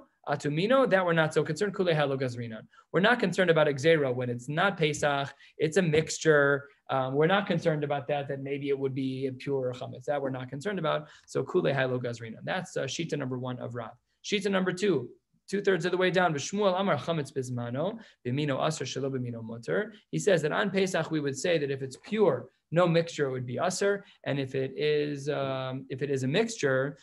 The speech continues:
shelo b'mino, then we would say that it's mutter. There is bittul. Shelo bizmano. What about after Pesach? Bein b'mino, bein shelo b'mino mutter. No matter what.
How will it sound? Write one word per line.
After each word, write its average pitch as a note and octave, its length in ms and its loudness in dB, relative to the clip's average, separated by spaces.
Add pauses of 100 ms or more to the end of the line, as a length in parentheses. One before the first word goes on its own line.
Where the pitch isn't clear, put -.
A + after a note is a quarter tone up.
(120)
shelo D#3+ 360 4
b'mino, C#3+ 360 0
then C#3 100 -4
we C#3 120 -2
would C3+ 180 -4
say C3+ 320 -2
that C3 120 -4
it's B2+ 160 -6
mutter. C3+ 280 -2
There D3 140 2
is F#3 180 2
bittul. G#3+ 380 2 (380)
Shelo C#3 400 0
bizmano. C#3+ 400 0
What D#3 140 2
about F3+ 180 4
after F3+ 280 2
Pesach? C#3 800 -2 (300)
Bein C#3+ 200 4
b'mino, E3+ 400 2
bein F3+ 180 2
shelo F3+ 300 2
b'mino F3+ 320 2
mutter. G3 320 2
No C3+ 140 -2
matter C#3+ 260 4
what. D3+ 360 2